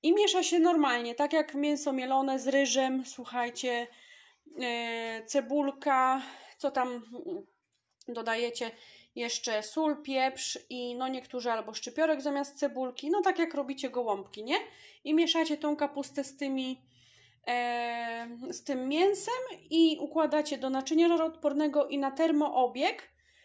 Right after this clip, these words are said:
e, nie góra-dół, tylko termoobieg, mm, y, bez przykrycia. Do piekarnika jakieś tam czterdzieści minut i macie taką zapiekankę w smaku,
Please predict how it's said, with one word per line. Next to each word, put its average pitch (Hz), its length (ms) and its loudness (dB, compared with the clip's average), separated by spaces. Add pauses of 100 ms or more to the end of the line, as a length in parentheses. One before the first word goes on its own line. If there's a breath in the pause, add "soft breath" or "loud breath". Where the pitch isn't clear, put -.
(260 soft breath)
e, 247 120 0
nie 311 200 6
góra-dół, 254 440 2
tylko 311 280 2
termoobieg, 294 1040 2 (180)
mm, 277 800 0 (400 loud breath)
y, 285 380 2
bez 330 200 4
przykrycia. 247 680 -2 (400 soft breath)
Do 269 120 -2
piekarnika 320 840 2 (120)
jakieś 269 320 -10
tam 262 180 -4
czterdzieści 262 600 -6
minut 285 460 -4
i 247 380 -10
macie 247 260 -8
taką 247 280 -10
zapiekankę 240 640 -8
w - 60 -18
smaku, 233 580 -12